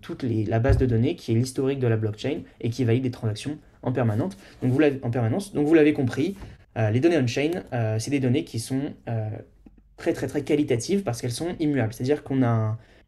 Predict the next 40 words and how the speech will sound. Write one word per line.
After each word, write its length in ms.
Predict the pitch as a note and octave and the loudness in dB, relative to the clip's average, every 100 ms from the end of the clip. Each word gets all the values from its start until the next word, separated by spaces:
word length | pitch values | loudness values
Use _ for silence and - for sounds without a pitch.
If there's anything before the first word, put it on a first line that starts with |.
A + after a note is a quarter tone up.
| _ | _
on 60 | D3 | -2
ne 40 | |
peut 120 | C3+ C#3+ | 0 4
pas 100 | E3+ | 4
se 80 | |
tromper. 300 | - E3+ D3+ | 2 0 0
C'est-à-dire 240 | B2+ B2 A#2 | 0 0 -2
qu'à 100 | A#2+ | -2
partir 220 | B2+ D#3+ | -4 -2
du 60 | E3 | 0
moment 120 | E3+ | 2
où 60 | |
on 20 | C3+ | 2
est 80 | |
avec 380 | A#2+ A#2 C#3+ - - | 2 0 -2 -6 -4
des 160 | A#2+ A2 | -2 0
données 320 | B2 C#3 - | 0 -2 0
on-chain, 420 | A#2 A2 D3 F#3+ | -2 -2 0 0
on 80 | C#3 | 0
sait 160 | A#2+ D#3 | -2 0
qu'elles 120 | C3+ | 0
sont 160 | B2 C3 | 0 -4
sûres. 240 | - G#2 - - - - - | -2 -6 -8 -20 -20 -20 -12
Par 100 | A#2 | 0
exemple, 180 | A#2+ C#3+ | 0 2
avec 140 | A2 A2+ | 0 0
Google 280 | C3+ C#3 | 0 2
Analytics, 440 | B2+ A2+ A2 G3+ G3+ - - - - | 2 2 0 -2 -2 -8 -16 -20 -2
euh, 100 | A#2 | 0
pour 180 | G#2+ A2 | 0 -4
ceux 140 | - | -8
qui 160 | C3 - | -8 -6
utilisent 260 | A#2 C3 B2 | -6 -4 -6
peut-être 320 | - B2+ A#2+ | -4 -2 0
des, 180 | A#2 A2 | 0 2
euh, 120 | G#2+ G#2+ G#2 - - - - - - - | 0 -4 -6 -10 -16 -18 -20 -20 -20 -20
ces 180 | - - | -8 -2
bases 160 | C#3 C#3+ | 2 4
de 80 | C3+ | 4
données, 360 | A#2+ D3 A3+ | 2 2 0